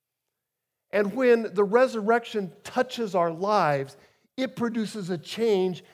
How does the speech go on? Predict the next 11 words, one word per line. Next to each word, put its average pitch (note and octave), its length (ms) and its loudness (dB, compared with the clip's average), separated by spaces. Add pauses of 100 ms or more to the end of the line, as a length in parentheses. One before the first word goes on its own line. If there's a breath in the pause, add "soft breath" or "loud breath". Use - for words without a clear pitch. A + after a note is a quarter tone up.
(200 soft breath)
Nobody C#4 580 10
has G#3 260 2
to G#3+ 120 -2
tell B3 400 4
you. F3+ 220 -4 (160 loud breath)
You C4+ 260 4
know A3 420 6
you're F#3+ 200 2
connected E3+ 720 -4
to D3 80 -8
God. B2 440 -4